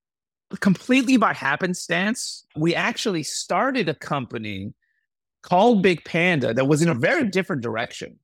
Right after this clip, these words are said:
I knew I wanted to start a company. I had an idea together with my technology co-founder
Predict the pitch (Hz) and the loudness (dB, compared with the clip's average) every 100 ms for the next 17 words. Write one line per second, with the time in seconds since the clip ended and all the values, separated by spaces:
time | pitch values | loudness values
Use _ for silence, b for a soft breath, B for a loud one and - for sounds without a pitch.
0 | - 208 269 285 220 208 185 165 151 131 | -4 -2 0 0 0 -2 -4 -6 -4 -4
1 | - 151 151 139 120 123 175 196 175 147 | -4 -4 -2 -2 -2 -2 -2 -2 -2 -4
2 | 143 135 127 123 139 151 156 139 127 127 | -6 -6 -8 -6 -4 -2 -4 -6 -10 -6
3 | 135 143 135 135 147 131 - 113 113 98 | -4 -4 -4 -6 -6 -6 -2 -2 -2 -2
4 | 101 | -4